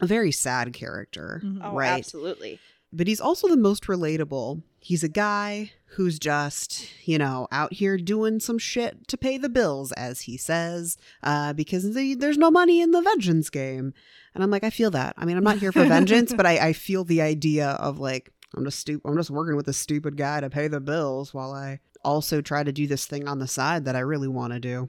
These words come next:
Speaker 3: At the end of the day, bills gotta be paid. I
Speaker 1: <laughs>
Speaker 3: gots to eat.
Speaker 2: Every millennial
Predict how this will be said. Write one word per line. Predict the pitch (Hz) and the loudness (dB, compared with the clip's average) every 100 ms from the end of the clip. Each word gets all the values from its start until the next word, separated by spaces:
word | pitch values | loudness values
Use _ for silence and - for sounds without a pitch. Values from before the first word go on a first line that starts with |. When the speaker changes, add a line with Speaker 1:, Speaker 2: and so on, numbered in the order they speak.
| - | -10
Speaker 3:
At | |
the | - 196 | -12 -10
end | 208 | -10
of | 214 | -6
the | 220 | 0
day, | 233 190 | 2 2
bills | 165 156 160 196 | 0 -4 -4 0
gotta | 202 196 | 0 0
be | 196 | -2
paid. | 226 214 160 - | -2 -2 -2 0
I | 165 | 0
Speaker 1:
<laughs> | |
Speaker 3:
gots | 165 180 - - | 2 -2 -4 -12
to | |
eat. | - 208 - - _ _ 226 | -14 -12 -14 -18 _ _ -8
Speaker 2:
Every | 254 285 | -2 0
millennial | 262 214 190 180 175 170 | 0 0 -4 -10 -12 -14